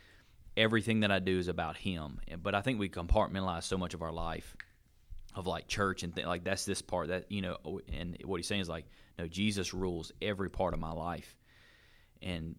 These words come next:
because I follow him, that means that I have to, like, my allegiance now,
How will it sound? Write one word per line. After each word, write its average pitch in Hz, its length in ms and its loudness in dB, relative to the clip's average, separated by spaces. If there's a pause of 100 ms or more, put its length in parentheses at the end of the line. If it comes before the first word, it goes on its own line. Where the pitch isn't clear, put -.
(100)
because 98 320 2
I 87 160 4
follow 90 340 2
him, 82 560 -2 (260)
that 82 180 -4
means 95 240 0
that 87 120 0
I 92 120 4
have 92 320 0
to, 78 200 -4
like, 80 360 -4
my 95 200 2
allegiance 92 580 -2
now, 85 460 -4